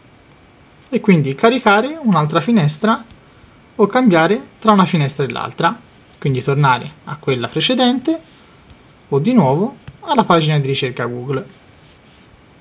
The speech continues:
L'altra pagina che abbiamo configurato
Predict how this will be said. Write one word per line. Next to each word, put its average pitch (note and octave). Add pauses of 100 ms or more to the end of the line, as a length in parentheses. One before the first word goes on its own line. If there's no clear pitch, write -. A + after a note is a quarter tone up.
(100)
L'altra G#3+ (180)
pagina D#3+
che D3+
abbiamo D3 (880)
configurato C4